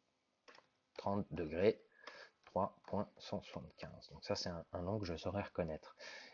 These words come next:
Et ici, dans Cutter, on va choisir le type de fraise, ça c'est très important, chamfer mill. Donc pour une gravure, on choisit chamfer mill. On va mettre ici dedans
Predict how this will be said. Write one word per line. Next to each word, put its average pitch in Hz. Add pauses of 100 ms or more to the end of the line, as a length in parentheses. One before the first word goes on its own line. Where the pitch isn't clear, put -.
(140)
Et 95
ici, 135
dans 92
Cutter, 143 (120)
on 113
va 107
choisir 90
le 127
type -
de 92
fraise, 131
ça -
c'est -
très 107
important, 107
chamfer 135
mill. 85 (460)
Donc -
pour 117
une 104
gravure, 95
on 110
choisit 107 (280)
chamfer 110
mill. 73 (1000)
On 104
va 92
mettre 92
ici 87 (160)
dedans 90